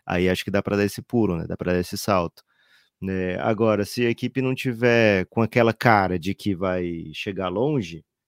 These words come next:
se é, vai ser só mesmo uma chance de playoff com a dupla Le Davis saudável, n-, se uma dupla Le Davis saudável não garantir um Lakers lá em cima, Guilherme, aí eu acho que não tem pra que fazer esse movimento tão arriscado. Então, assim,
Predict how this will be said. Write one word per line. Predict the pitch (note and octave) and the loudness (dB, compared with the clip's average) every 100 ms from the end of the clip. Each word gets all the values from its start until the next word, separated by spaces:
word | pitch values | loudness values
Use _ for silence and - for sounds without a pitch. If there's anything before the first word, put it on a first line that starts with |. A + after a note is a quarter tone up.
| _ | _
se | - G2+ | -8 -2
é, | F#2+ | -2
vai | F2+ G2 | 0 -2
ser | - | -2
só | G2 A#2+ A#2 | -4 0 2
mesmo | G#2+ A2+ G#2 G2+ | 4 4 2 0
uma | F#2 F#2 F2+ F2+ | -2 -2 -4 -6
chance | - G2 - F2+ | -4 -4 -4 -6
de | F#2+ | -2
playoff | G2+ F#2+ F#2 F#2+ F2 - | 2 4 6 4 2 -6
com | - | -4
a | F#2 | -4
dupla | F2+ G2 | -2 -2
Le | F#2+ F2+ | -2 -2
Davis | F#2+ F2+ - | -2 -4 -2
saudável, | G2+ F2+ F2 G2 C#3+ A2 F2+ D#2 - _ _ _ _ _ _ _ _ _ _ _ _ | -2 0 2 4 4 4 -2 -4 -12 _ _ _ _ _ _ _ _ _ _ _ _
n-, | G2+ G#2 _ _ _ | -12 -12 _ _ _
se | A2+ | -2
uma | G#2+ | 0
dupla | C#3+ D#3+ | 4 6
Le | D3 | 6
Davis | C3 A#2 | 6 4
saudável | B2 G#2+ G2 G#2 | 2 4 4 4
não | C3+ | 6
garantir | C3+ B2 - | 8 6 2
um | A2+ | 0
Lakers | G#2 A2 F#2 | 2 0 -2
lá | G2+ | -2
em | |
cima, | F#2+ C#3+ C#3+ | -4 -2 0
Guilherme, | G2 E2+ E2+ F2+ | 0 -2 -4 -4
aí | A2 | -2
eu | B2 | -2
acho | B2+ | -4
que | B2+ | -6
não | A#2+ | -6
tem | G#2+ | -6
pra | G#2 A2 | -2 -4
que | - F#2+ G2 _ _ | -2 -4 -4 _ _
fazer | F#2 F#2 | -4 -2
esse | - | -2
movimento | G2 E2 F#2 F2 - | -4 -2 -4 -4 -6
tão | F#2 | -4
arriscado. | F2+ F#2+ - F2 F2 | -4 -6 -4 -2 -2
Então, | E2+ G#2 | -2 -4
assim, | A2 F#2 D#2+ | -4 -6 -8